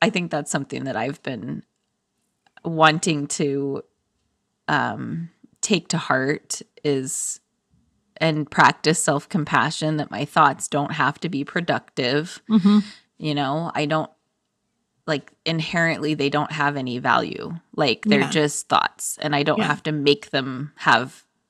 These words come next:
Speaker 1: value. Like, that's tiring. <laughs>
Speaker 2: Well, and that, and that goes both ways. Like, they don't have to have it off the chart positive value or off the chart negative. 'Cause, like, when she's talking about the science of self-compassion, then she's like, um,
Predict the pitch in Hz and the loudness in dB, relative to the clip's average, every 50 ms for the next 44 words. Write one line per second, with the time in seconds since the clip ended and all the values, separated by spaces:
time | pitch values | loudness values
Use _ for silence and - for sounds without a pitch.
0 | - 135 120 80 65 - - - 143 151 127 131 - - - 127 107 - - - | 0 2 2 2 2 -2 -6 -8 -8 -6 -6 -8 -2 2 4 4 4 2 -2 -8
1 | - - - - 50 - 80 69 - - 156 175 180 - - - - - - - | -6 -2 -2 -2 -2 -2 -6 -8 -8 -8 -8 -8 -10 -12 -12 -12 -10 -10 -10 -10
2 | - - - 285 302 247 262 277 285 320 311 285 - - 240 262 277 285 269 233 | -10 -6 2 4 6 8 8 8 8 8 6 4 4 6 6 8 8 8 8 6
3 | 240 269 254 247 247 - - - 262 277 - 247 220 247 226 196 196 190 190 208 | 6 8 6 6 6 4 4 4 6 6 6 8 8 8 6 6 4 2 2 4
4 | 214 220 208 226 226 233 214 - 214 214 214 208 196 202 170 - 190 202 202 - | 4 4 6 6 6 4 4 4 2 4 4 4 2 0 2 4 4 4 4 2
5 | - 208 - - 220 208 202 - - - 202 202 202 208 202 202 190 190 185 185 | 0 -4 0 2 2 2 2 0 0 2 4 4 4 4 0 0 -2 -2 -4 -2
6 | 190 190 180 190 196 196 190 190 185 180 180 175 - - 196 190 - 196 190 - | 0 0 2 2 2 4 4 4 4 4 4 2 2 2 0 0 0 -2 0 0
7 | 202 175 - 185 196 202 196 190 180 180 180 - - 196 190 185 190 190 180 - | 0 0 2 4 4 4 4 4 2 0 -2 -2 -2 -2 0 2 0 0 0 -2
8 | - _ _ - - - - - - - _ - 208 208 196 - - 202 196 - | -10 _ _ -20 -20 -18 -18 -18 -20 -12 _ 2 4 6 6 6 4 4 2 2
9 | - 214 208 - 196 196 196 190 196 190 190 185 180 - - _ - 202 196 - | 2 2 2 4 2 2 4 4 4 4 4 4 2 0 -2 _ 0 0 2 4
10 | 240 240 262 262 247 226 233 214 208 196 - 208 202 196 - - - 190 190 196 | 6 8 8 8 8 6 6 4 0 2 2 2 2 2 2 2 2 2 4 4
11 | 190 190 196 185 - 196 190 190 190 190 185 190 185 - _ - - - - - | 4 2 2 2 2 2 4 6 6 6 6 4 2 0 _ -20 -20 -20 -20 -20
12 | - _ _ _ 208 196 214 214 208 202 - - 202 190 190 - 202 196 190 185 | -20 _ _ _ 2 6 6 8 8 6 6 4 2 2 2 2 2 2 2 0
13 | - - - - 202 190 180 180 175 160 180 180 180 170 | -4 -4 0 2 4 4 4 2 0 -2 -2 -2 -2 -4